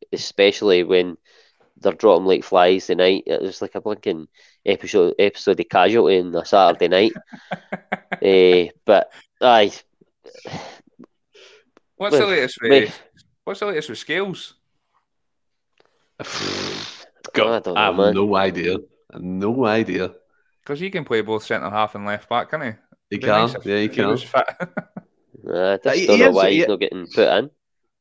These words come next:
Speaker 3: As far as we all know, I think he, Postecoglou hasn't said he hasn't fit. It's just one of them things again. He signed and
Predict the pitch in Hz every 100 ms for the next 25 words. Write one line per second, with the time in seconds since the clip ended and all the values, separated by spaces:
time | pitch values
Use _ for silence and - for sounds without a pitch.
0 | _ _ _ 135 - 285 196 120 107 87
1 | 92 90 98 107 90 60 71 - - -
2 | - 98 95 95 90 101 92 101 147 180
3 | 135 - 156 127 104 98 95 92 98 101
4 | 120 143 117 - _ 98 - 101 101 117
5 | 104